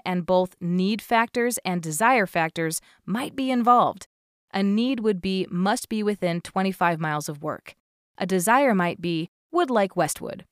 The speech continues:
a favored neighborhood. While a need might be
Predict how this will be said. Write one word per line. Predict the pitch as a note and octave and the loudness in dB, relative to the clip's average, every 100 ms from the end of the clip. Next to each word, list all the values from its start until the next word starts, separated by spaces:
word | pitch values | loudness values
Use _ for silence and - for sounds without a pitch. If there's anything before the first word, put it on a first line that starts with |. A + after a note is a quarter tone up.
| _ | _
a | - | -8
favored | - E3+ D#3+ D3 | 0 0 0 -4
neighborhood. | D3 C#3 A#2+ - - _ _ _ _ _ | -4 -6 -8 -10 -14 _ _ _ _ _
While | - A3 A3+ A#3 - | -2 4 6 4 2
a | G#3 | 2
need | G#3 A#3 C#4+ G#3+ F#3 | 2 2 2 0 0
might | G3 G3 F#3 F3 | 0 0 0 -4
be | F#3 F#3 | -2 -2